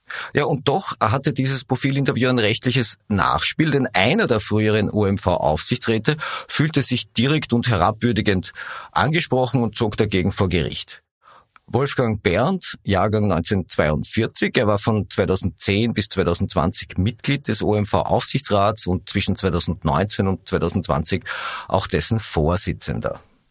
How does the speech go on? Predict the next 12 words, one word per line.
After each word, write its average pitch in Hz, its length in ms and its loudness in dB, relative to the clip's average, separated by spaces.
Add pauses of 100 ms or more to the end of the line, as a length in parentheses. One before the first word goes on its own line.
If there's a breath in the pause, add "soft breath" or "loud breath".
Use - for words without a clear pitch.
(840 loud breath)
Ja, 120 160 0
Wolfgang 127 480 0
Berndt 107 340 0
klagte 104 380 2
also 107 160 0
Gerhard 104 360 0
Reuss 90 440 0
und 131 220 -4
Berndt 101 280 2
klagte 104 380 2
auch 90 200 0
Profil. 107 460 0